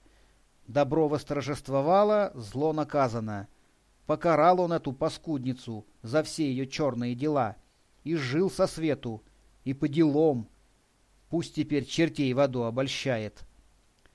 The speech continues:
Катерина умерла на следующий день после самоубийства своего брата. Умерла прямо на крыльце, когда вытаскивала из дома тюки с вещами.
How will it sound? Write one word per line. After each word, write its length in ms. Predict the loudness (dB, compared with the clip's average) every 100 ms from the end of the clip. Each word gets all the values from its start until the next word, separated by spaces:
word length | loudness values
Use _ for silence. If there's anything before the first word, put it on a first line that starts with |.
| _ _ _ _ _ _ _ _ _ _ -6
Катерина 560 | -2 2 4 4 2
умерла 580 | 0 0 2 2 4 4
на 140 | 4 -2
следующий 760 | -2 -2 -2 -4 -6 -8 -10
день 360 | -4 -2 -2 -4
после 400 | -4 -4 -6 -8
самоубийства 920 | -4 -2 -2 -2 -4 -6 -6 -8 -10
своего 500 | -6 -4 -4 -4 -4
брата. 640 | 0 0 0 -4 -14 -16 _ _ _ _ _ _ -8
Умерла 420 | -2 2 4 4
прямо 380 | 2 2 2 0
на 100 | -4
крыльце, 720 | 0 0 0 -2 0 0 -4 _ _ _ _ _
когда 300 | -8 0 2
вытаскивала 720 | 2 2 0 0 -4 -2 -2
из 220 | -2 -4
дома 440 | 0 2 2 0 -6 -12 _ _ _
тюки 320 | -10 -6 -6
с 100 | -6
вещами. 680 | -6 -6 -2 0 0 0 -8